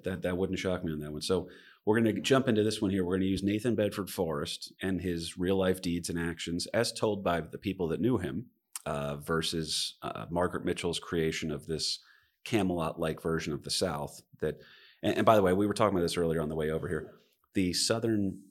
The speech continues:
lost cause mythology, it all holds up until you bestow upon the slaves the idea of personhood.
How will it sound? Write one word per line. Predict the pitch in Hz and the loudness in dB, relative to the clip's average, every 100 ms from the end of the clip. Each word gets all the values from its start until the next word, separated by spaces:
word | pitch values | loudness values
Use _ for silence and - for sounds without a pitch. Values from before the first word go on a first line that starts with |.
| _ _ _ 98 | _ _ _ -2
lost | 98 92 - | 0 0 2
cause | 95 87 | 2 4
mythology, | 87 82 87 92 98 107 - | 0 0 0 2 -2 -4 -2
it | 98 | 2
all | 131 185 | 4 2
holds | - 127 113 - | 2 0 2 0
up | 90 - - _ - | 0 -2 -14 _ -6
until | 92 - 92 | -4 0 0
you | 92 | 0
bestow | 85 85 - - 95 90 87 90 - | 0 -2 -2 0 0 2 2 0 -2
upon | - 92 85 80 78 | -4 -2 0 -2 -2
the | 80 76 73 - | -4 -6 -8 -6
slaves | - - 95 82 73 69 - - 80 | -4 0 0 0 -2 -6 -8 -8 -6
the | 82 | -6
idea | 80 80 | -6 -8
of | 71 | -12
personhood. | - 104 - 67 64 57 | -4 -2 -2 -4 -8 -12